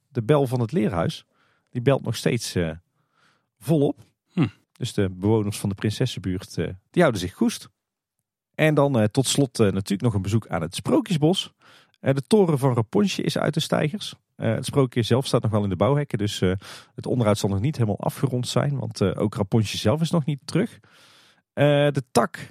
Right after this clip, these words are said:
Speaker 1: die is wel heel mooi opgeknapt. Moet volgens mij nog wel worden voorzien, eh, van wat gebladerte. Maar het lijkt er dus echt op dat die hele toren in de steiger stond, eh,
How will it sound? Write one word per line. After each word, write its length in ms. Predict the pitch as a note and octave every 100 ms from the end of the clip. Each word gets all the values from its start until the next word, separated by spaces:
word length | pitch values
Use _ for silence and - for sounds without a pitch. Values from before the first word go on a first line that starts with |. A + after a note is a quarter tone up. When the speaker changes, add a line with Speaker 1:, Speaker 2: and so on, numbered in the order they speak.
| -
Speaker 1:
die 240 | G3 C3+
is 100 | C3
wel 160 | D#3+ D3+
heel 160 | C#3+
mooi 180 | D3+ C#3
opgeknapt. 640 | - - - B2 B2+ - - -
Moet 180 | A#2
volgens 220 | B2 - A2+
mij 80 |
nog 100 | G#2
wel 120 | A#2 B2
worden 220 | A2 F#2+
voorzien, 400 | G2 G#2 A2 G2
eh, 260 | G2 F2+ F2+
van 160 | G#2
wat 160 | F2+ -
gebladerte. 600 | F2+ G#2 C3 C3+ - D#3+
Maar 80 | - - - -
het 140 | A2+
lijkt 180 | C#3+ C3+
er 80 | A#2
dus 100 | -
echt 140 | -
op 100 | A2
dat 140 | A2
die 100 | -
hele 180 | G#2 B2
toren 280 | G2+ B2 G#2
in 60 | F2
de 60 |
steiger 320 | F#2+ - G#2+ F#2+
stond, 320 | - F2 -
eh, 160 | E2+